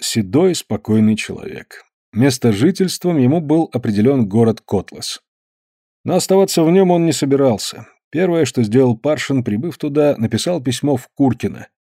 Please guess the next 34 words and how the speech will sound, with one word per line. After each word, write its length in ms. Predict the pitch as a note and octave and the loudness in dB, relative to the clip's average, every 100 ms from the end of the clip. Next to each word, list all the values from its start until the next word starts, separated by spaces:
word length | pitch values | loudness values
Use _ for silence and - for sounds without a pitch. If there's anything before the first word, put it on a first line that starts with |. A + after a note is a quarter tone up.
| _ _ _ - | _ _ _ -18
справляясь 640 | - A2 C3 F#3 D#3+ - - | -6 -2 2 2 0 -2 -8
о 80 | |
судьбе 320 | - G#2+ C3 D3 | -4 -2 -2 -2
своей 300 | C3 B2+ A#2+ | 0 2 4
матери, 640 | A2 G#2 F#2+ G2 F#2 F#2 _ _ | 4 2 0 -4 -6 -8 _ _
Марии 440 | G2 F#2+ G#2 D3+ E3 | -8 -4 0 -2 -4
Степанны 560 | - - G#2+ G#2 G2 | -6 -6 -4 -4 -4
Паршиной. 640 | - F#2 F#2+ - - C2+ _ _ _ _ _ _ _ - | -6 -12 -10 -10 -12 -18 _ _ _ _ _ _ _ -2
У 100 | B2+ | 2
нее 320 | D3 D3 A#2 | 6 6 6
он 140 | F#2 F2 | 4 0
рассчитывал 560 | F2 - A#2+ A2+ G2+ | -4 -2 -2 0 0
найти 320 | F#2+ F2+ - | 0 -2 -4
приют 440 | G#2+ F2+ F2+ C#3 - | -4 -4 -4 -4 -6
на 100 | F#2 | -8
первое 380 | F#2+ F2+ F2+ F2 | -6 -6 -6 -10
время. 380 | - - - - _ _ _ _ _ _ _ - | -14 -18 -20 -20 _ _ _ _ _ _ _ 0
Он 180 | B2+ | 4
не 80 | E3 | 4
надеялся, 520 | F3 C#3+ D3 C#3 C3+ | 4 6 6 6 2
что 180 | B2+ B2 | 0 -2
получит 400 | - A2+ B2 A2 | 0 0 0 -2
хорошее 460 | - G#2 A2 G#2 G2+ | -2 -2 -2 -2 -2
известие, 480 | F#2 E3 D3 - C3+ | 0 0 -2 -2 -2
был 180 | E3+ | -2
даже 240 | D#3+ E3 C#3 | -2 -2 0
несколько 500 | E3 - D#3 - D3+ | 0 -2 -4 -2 -4
удивлен 540 | - B2+ B2 C3+ A#2 | 0 2 4 4 4
тем, 180 | C#3+ C3+ | 2 -2
что 340 | - B2 A#2+ - _ _ | 2 2 2 -2 _ _
не 120 | B2 | 2
только 320 | B2+ G3+ F3 C3+ | 4 4 2 -4
пришло 420 | B2 A#2+ B2+ B2+ | -2 -2 0 -2
письмо, 540 | A#2 - G#2 F#2 - | -2 -6 -6 -8 -10